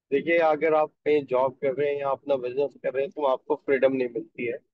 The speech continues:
लेकिन यहाँ पे आपको freedom मिलने वाली है। और वो freedom कौन सी है? Time freedom। और वो freedom कौन सी है? Financial freedom, यानी आर्थिक आजादी का,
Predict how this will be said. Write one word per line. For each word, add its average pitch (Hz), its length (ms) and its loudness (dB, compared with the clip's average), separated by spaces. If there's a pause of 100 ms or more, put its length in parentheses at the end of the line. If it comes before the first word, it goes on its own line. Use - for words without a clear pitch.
(520)
लेकिन 143 260 0
यहाँ 143 260 4
पे 165 160 2
आपको 156 320 2
freedom 151 400 0
मिलने 143 260 0
वाली 135 300 0
है। 151 60 2
और 151 120 0
वो 147 60 -4
freedom 143 400 -4
कौन 143 280 -2
सी 151 140 -2
है? 151 100 8
Time 139 360 4
freedom। 123 360 -6 (880)
और 123 80 -8
वो 143 140 2
freedom 151 400 2
कौन 156 240 2
सी - 160 -2
है? 160 80 6
Financial 151 640 2
freedom, 117 360 -4
यानी 143 240 2
आर्थिक 143 520 0
आजादी 127 380 2
का, 120 320 -2